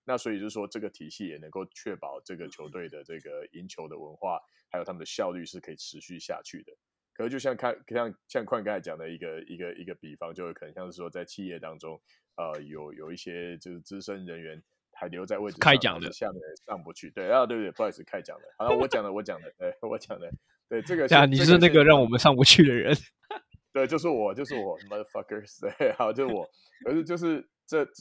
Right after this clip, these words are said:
Speaker 1: 这个情-，这个情况确实对勇士来说不太好，所以我宁愿说 Klay 真的就是大-，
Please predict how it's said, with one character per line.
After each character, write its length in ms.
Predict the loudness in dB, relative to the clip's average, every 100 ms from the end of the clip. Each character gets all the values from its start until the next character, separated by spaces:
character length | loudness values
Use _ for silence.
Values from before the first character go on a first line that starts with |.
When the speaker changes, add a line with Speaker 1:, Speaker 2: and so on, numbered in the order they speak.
| _ _
Speaker 1:
这 100 | -4
个 140 | -2
情-， 160 | -2 -6
这 120 | -2
个 60 | -4
情 120 | -2
况 100 | -4
确 140 | -4
实 100 | -8
对 120 | -6 -8
勇 160 | -8
士 100 | -10
来 100 | -10
说 140 | -10 -14
不 140 | -14
太 120 | -14 -14
好， 160 | -14 -8
所 140 | -4
以 140 | -4 -6 _ _ -10
我 120 | -8
宁 220 | -6 -4
愿 160 | -4 -4
说 240 | -2 -4 -4
Klay 340 | -2 -2 -4
真 260 | -6 -6 -6
的 200 | -10 -10 -14 -16
就 120 | -12 -8
是 160 | -8 -12 _ _ _
大-， 160 | -8